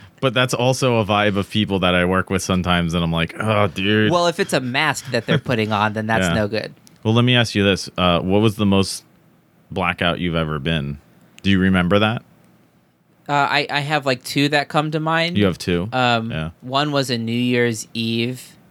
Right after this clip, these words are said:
Speaker 2: problem, let's say.
Speaker 1: Was I there?
Speaker 2: Let me just say, halfway through the night, I was wearing my half-empty,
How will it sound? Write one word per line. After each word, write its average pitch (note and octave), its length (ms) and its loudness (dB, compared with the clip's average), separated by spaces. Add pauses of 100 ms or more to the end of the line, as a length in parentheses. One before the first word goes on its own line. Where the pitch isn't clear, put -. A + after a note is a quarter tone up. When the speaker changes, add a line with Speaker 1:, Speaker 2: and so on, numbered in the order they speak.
(840)
Speaker 2:
problem, D3 500 2
let's D#3 200 -2
say. F3 260 0
Speaker 1:
Was G2+ 160 2
I F#2+ 160 4
there? C3 260 -2 (160)
Speaker 2:
Let G#3+ 120 2
me A#3+ 80 2
just A#3 200 0
say, E3+ 160 2
halfway D#3+ 360 -2
through D#3+ 180 -2
the D#3 100 -4
night, C3+ 280 0
I B2 100 2
was A#2+ 180 0
wearing C3 400 2
my A#2+ 160 -2
half-empty, C#3 1500 -4